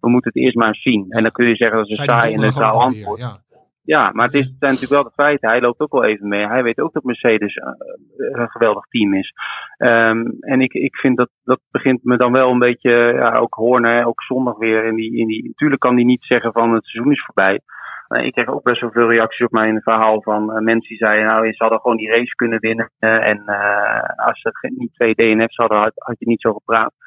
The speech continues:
Speaker 1: Daar gaat het helemaal niet om. Red Bull heeft een geweldige, eh, stra-, eh, strategie vaak, hè. Daarom hadden ze die race kunnen winnen, omdat ze Albon nog naar binnen stuurden bij die, eh, bij die safety car situatie, hè, waar de Mercedes al voorbij waren.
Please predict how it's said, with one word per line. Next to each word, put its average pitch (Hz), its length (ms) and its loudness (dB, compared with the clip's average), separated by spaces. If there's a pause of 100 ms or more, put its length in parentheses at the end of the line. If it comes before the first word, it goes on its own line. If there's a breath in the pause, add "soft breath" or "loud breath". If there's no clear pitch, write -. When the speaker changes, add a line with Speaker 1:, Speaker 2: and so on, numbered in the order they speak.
(120 loud breath)
Speaker 1:
Daar 117 120 0
gaat 160 220 2
het 139 100 -2
helemaal 104 200 0
niet 101 160 -4
om. 98 220 -6 (280)
Red 117 240 0
Bull 139 300 2
heeft 127 180 0
een 131 240 -6
geweldige, 135 500 0
eh, 120 760 0
stra-, 123 320 -4
eh, - 200 -8
strategie 139 560 -6
vaak, 120 340 0
hè. 131 140 0 (320)
Daarom 139 260 2
hadden 127 200 0
ze 127 80 -18
die 120 100 0
race 120 160 -2
kunnen 113 180 -8
winnen, 131 240 0
omdat 120 220 -4
ze - 160 -4
Albon 117 320 -2
nog 117 140 -6
naar 110 160 -2
binnen 120 200 -2
stuurden 110 340 -2
bij 104 140 2
die, 104 280 0
eh, 104 120 4 (580 soft breath)
bij 110 100 0
die 104 100 -10
safety 127 340 -2
car 127 220 2
situatie, 120 720 -2
hè, 117 140 2
waar 120 140 2
de 104 60 -2
Mercedes 107 440 0
al 110 120 2
voorbij 104 320 0
waren. 123 380 0